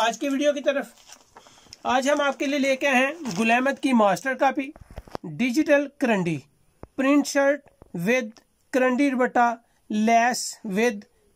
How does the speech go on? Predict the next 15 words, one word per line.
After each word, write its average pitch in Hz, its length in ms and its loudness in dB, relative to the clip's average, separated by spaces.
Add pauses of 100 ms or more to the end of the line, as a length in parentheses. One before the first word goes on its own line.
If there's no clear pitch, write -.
Pearls 262 340 2
मोती। 160 380 -4 (300)
दुपट्टे 202 500 0
के 311 120 0
ऊपर 285 280 2
पर्ल्स 233 440 -2
मोती 208 340 2
भी 277 140 2
होंगे, 285 280 2 (380)
लेस 226 400 0
भी 285 120 2
होगी, 277 260 2 (300)
खूबसूरत 208 600 -2
कलेक्शन 262 440 0
होगी। 254 240 -2